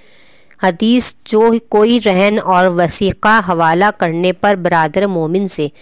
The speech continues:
زیادہ مطمئن ہو، میں اس سے بیزار ہوں،" کے بارے میں میں نے سوال کیا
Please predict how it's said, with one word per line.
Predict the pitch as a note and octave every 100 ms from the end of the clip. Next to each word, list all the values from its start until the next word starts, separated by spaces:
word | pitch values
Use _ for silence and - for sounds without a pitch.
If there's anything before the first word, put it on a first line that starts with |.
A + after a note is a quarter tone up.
| - - -
زیادہ | F#3 G3 F#3 F#3
مطمئن | A#3 G#3 G3+ F#3 F3 G3+ D3+
ہو، | D#3+ D3 - - -
میں | F#3 G3 A#3
اس | A3+
سے | - G#3+
بیزار | G3+ F3+ E3 E3+ E3 E3
ہوں،" | D#3 D3 - - - -
کے | G3+
بارے | G3 F#3+ G#3
میں | A3+ A3
میں | A3+ G3+ F3+
نے | G#3+
سوال | G#3+ F#3 E3+ E3
کیا | F3 - F3+ G3